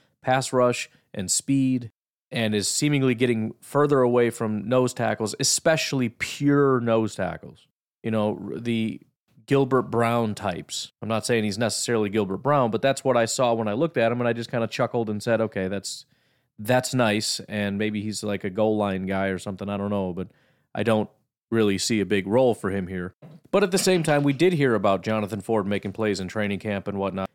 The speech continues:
And let's be honest, Jack Heflin, although in my mind he made the most sense just based on experience, and probably made the most plays as far as, uh, preseason, not that he did a good job. He was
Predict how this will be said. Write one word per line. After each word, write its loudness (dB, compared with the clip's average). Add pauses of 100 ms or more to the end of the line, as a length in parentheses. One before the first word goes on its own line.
(160)
And 0
let's -2
be 2
honest, 0 (120)
Jack 0
Heflin, 0
although 2
in 0
my 0
mind 0
he -4
made 0
the -6
most -4
sense -6
just -8
based -4
on -2
experience, 0 (460)
and -2
probably 0
made 2
the -4
most 0
plays 0 (200)
as -6
far 0
as, -4 (300)
uh, -4
preseason, 0
not -2
that -4
he -6
did 0
a 4
good 0
job. 0
He -2
was -6